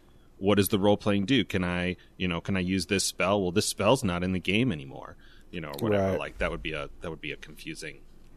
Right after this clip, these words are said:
Speaker 1: thing. It's almost
Speaker 2: Yeah.
Speaker 1: the opposite, the opposite problem that I had with, uh, um, with Inner Sea when I played Pathfinder. So I'm like, "I don't know this world at all. How do I say what country I'm, what nationality my person is,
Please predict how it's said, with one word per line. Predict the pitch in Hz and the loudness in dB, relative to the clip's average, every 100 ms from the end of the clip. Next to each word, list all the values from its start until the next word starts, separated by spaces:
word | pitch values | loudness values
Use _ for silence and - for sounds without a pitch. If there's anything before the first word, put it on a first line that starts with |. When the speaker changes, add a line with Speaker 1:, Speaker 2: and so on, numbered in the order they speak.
| - - - - | -20 -20 -16 -6
Speaker 1:
thing. | 87 | -4
It's | 87 | 4
almost | 117 139 | 10 12
Speaker 2:
Yeah. | 143 | 12
Speaker 1:
the | 110 | 12
opposite, | 110 104 - 95 - - - | 8 4 2 2 0 -14 2
the | 127 | 6
opposite | 135 135 120 104 | 6 4 0 4
problem | 113 104 | 6 6
that | 98 92 | 4 2
I | 95 | 2
had | 95 95 87 | 2 2 2
with, | 87 85 - - | 0 -2 -8 -8
uh, | 82 76 67 - | -6 -6 -8 -12
um, | 87 76 69 80 | -12 -12 -14 -12
with | 87 - | -10 -2
Inner | 98 90 | 0 0
Sea | - 127 101 | 2 2 4
when | 90 | 0
I | 78 | -4
played | - 82 | -6 -6
Pathfinder. | 101 117 - 80 78 76 - - - - | 2 0 0 -8 -8 -10 -12 -20 -20 -18
So | - | -6
I'm | 92 | -2
like, | 98 95 | 0 0
"I | 101 | 0
don't | 113 117 | 2 2
know | 117 | 2
this | 113 - | 2 0
world | 92 120 110 | 2 2 4
at | 90 | 2
all. | 113 82 | 2 2
How | 78 | 0
do | 95 | -2
I | 98 95 | -2 -2
say | - 104 104 98 87 - - - | -2 2 2 2 -2 -10 -20 -4
what | 92 98 - - - - - - - | 0 2 0 -20 -20 -20 -20 -20 -10
country | - 110 - 101 | -2 -2 2 0
I'm, | 87 | 0
what | 82 101 98 | 0 0 0
nationality | 90 104 - 92 98 117 92 | 0 0 0 -2 0 2 0
my | 85 82 | -2 -6
person | - 123 117 87 | 0 0 0 -2
is, | 80 85 - | -4 -4 -6